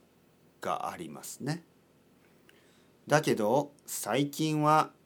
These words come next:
ちょっとめんどくさいので、餅をつく家族は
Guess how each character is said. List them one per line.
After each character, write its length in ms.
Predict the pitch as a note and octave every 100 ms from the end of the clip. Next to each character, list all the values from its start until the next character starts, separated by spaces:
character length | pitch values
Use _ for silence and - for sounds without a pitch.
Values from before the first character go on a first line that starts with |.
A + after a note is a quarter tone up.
| _
ち 120 | -
ょ 40 | E3+
っ 100 | F3 -
と 140 | F#2+
め 220 | E2 F2
ん 180 | A2+ C#3+
ど 140 | D3+
く 100 | -
さ 200 | - E3+ E3
い 40 |
の 160 | C3+ A2
で、 320 | C3 D3 - _ _
餅 460 | G2 F#2+ F#2 - C3+
を 120 | C3+
つ 200 | C3+ -
く 340 | - E3+ - - _ _ _
家 220 | - A#2+ A#2
族 320 | G#2+ - F2+
は 240 | G#2 G2+